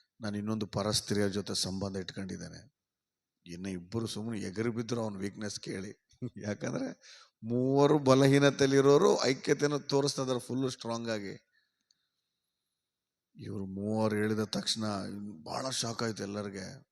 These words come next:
ಇನ್ನು ನಾಲ್ಕನೇವ್ನು, ಇವ್ರು ಹೋಗಿ ಮನೆಗೆ ಹೋಗಿ ಕರ್ಕೊಂಬಂದಿದ್ರಲ್ಲ ನಾಲ್ಕನೇವ್ನು, ಅವನ್ನ ಕೇಳಿದ್ರು, "ನಿಂದೇನೋ ವೀಕ್ನೆಸ್ಸು?" ಅಂತೇಳಿ. ಪಾಪ ಇವ್ರು ಮೂವರು ಹೇಳುವಾಗ ಅವನು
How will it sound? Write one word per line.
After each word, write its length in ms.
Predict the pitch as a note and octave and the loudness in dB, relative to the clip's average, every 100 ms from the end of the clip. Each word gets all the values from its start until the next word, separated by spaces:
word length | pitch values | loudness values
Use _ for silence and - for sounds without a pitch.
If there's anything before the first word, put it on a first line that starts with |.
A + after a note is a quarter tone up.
| _ _ _ - - _ _ _ _ _ - | _ _ _ -20 -20 _ _ _ _ _ -6
ಇನ್ನು 180 | E3 D#3+ | 4 6
ನಾಲ್ಕನೇವ್ನು, 760 | C3+ C3 G3 A3 G3+ A3 G3+ | 8 8 10 8 6 4 6
ಇವ್ರು 180 | F3 E3 | 8 8
ಹೋಗಿ 140 | F#3+ | 6
ಮನೆಗೆ 260 | D3+ D#3 G3 | 6 6 10
ಹೋಗಿ 140 | G3 | 10
ಕರ್ಕೊಂಬಂದಿದ್ರಲ್ಲ 640 | - F3 F3 F3 E3 D#3+ D#3 | 10 6 8 6 8 8 8
ನಾಲ್ಕನೇವ್ನು, 600 | B2+ C3 D#3 D3+ D3+ C3 | 6 6 6 4 2 4
ಅವನ್ನ 220 | C3+ D#3 | 4 4
ಕೇಳಿದ್ರು, 540 | D3 - C3 A#2+ A2+ G#2+ | 2 4 2 4 0 -2
"ನಿಂದೇನೋ 440 | B2 C3+ C#3 C3 | -2 2 2 2
ವೀಕ್ನೆಸ್ಸು?" 560 | A#2+ A#2+ B2 A#2+ A#2 G#2+ | 0 -2 -2 -4 -2 -4
ಅಂತೇಳಿ. 340 | G2 F#2+ F2+ _ _ - G2 - _ _ _ _ _ _ _ _ _ _ | -8 -12 -14 _ _ -20 -20 -20 _ _ _ _ _ _ _ _ _ _
ಪಾಪ 520 | - A2 A2 A#2 A2+ | -8 -8 -2 0 4
ಇವ್ರು 220 | D3+ C3 | 4 4
ಮೂವರು 440 | G#2+ A#2 C#3 C3 B2+ | 0 0 4 6 6
ಹೇಳುವಾಗ 400 | A#2+ B2+ B2 A#2 | 4 2 2 0
ಅವನು 260 | B2 A2+ | -2 -4